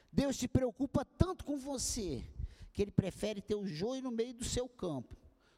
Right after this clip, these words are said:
do que correr o risco de te perder. Isso é o Senhor, não é o pastor, não. O pastor é ruim. Mas o Senhor te ama incondicionalmente.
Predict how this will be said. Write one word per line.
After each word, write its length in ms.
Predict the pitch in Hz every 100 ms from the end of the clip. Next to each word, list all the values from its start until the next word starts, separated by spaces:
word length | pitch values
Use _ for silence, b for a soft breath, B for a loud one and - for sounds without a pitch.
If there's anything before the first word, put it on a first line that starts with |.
| -
do 100 | 147
que 160 | - 170
correr 380 | - 135 135
o 60 | 143
risco 440 | - 147 - -
de 160 | 131 127
te 160 | - 143
perder. 880 | - 143 98 98 - 104 110 110 - _ _ _ _ _ _ _ _ _ _ _ _ _ -
Isso 220 | - -
é 20 |
o 60 | 208
Senhor, 500 | - 370 403 269 208
não 100 | 165
é 20 |
o 40 | 180
pastor, 460 | 277 - - 330
não. 140 | 320 226
O 40 |
pastor 360 | 180 175 - 320
é 40 |
ruim. 380 | 269 180 113 82 _ - - - B B B B B
Mas 220 | - 123 127
o 60 |
Senhor 520 | - - 120 95 127
te 260 | - - 110
ama 380 | 92 127 139 123
incondicionalmente. 2000 | 143 185 _ 127 151 165 - - 151 156 151 151 - - - - - - -